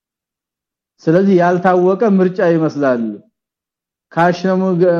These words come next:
ምገ-፣ ምገዛው ወይም ዱቤ ነው ብሎ አንዱን ሳይወስን ይዞ ቢሄድ ሰውየው ክልክል ነው። ወይም ደግሞ ከዚህን ቀን እስከዚህን ቀን ይሄን ግብይት ላጸድቀው እችላለሁ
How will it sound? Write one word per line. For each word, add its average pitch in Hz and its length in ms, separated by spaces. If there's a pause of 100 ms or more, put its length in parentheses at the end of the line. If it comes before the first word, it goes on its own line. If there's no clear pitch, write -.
ምገ-፣ 180 420
ምገዛው 196 460
ወይም 196 260 (460)
ዱቤ 175 200 (100)
ነው 170 140
ብሎ 165 120 (640)
አንዱን 170 260
ሳይወስን 175 400
ይዞ 165 120
ቢሄድ 165 220
ሰውየው 185 300
ክልክል 233 340
ነው። 110 140 (2750)
ወይም 160 220
ደግሞ 180 260 (1120)
ከዚህን 175 420
ቀን 202 100
እስከዚህን 190 420
ቀን 277 260 (760)
ይሄን 180 220
ግብይት 185 300
ላጸድቀው 185 440
እችላለሁ 202 500